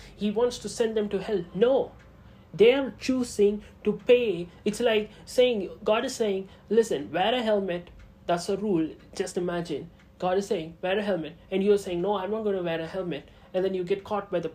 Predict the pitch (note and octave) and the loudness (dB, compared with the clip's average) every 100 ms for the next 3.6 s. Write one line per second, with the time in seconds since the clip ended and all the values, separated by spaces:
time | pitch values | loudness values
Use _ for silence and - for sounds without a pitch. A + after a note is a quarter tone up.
0 | - A3+ F#3 D3+ - - - - - G3+ | -8 -4 -2 -4 -8 -20 -20 -20 -6 0
1 | G#3+ G#3 G3+ G#3 G3 F3+ - A#3+ G#3+ - | 4 4 2 2 0 -2 -10 -10 -10 -10
2 | - - - - B3+ B3+ C4 A#3+ F#3 A3 | -18 -20 -20 -6 -2 0 0 0 -4 -2
3 | A#3 C4 B3+ G3+ G3+ A3 | 0 2 2 0 0 -6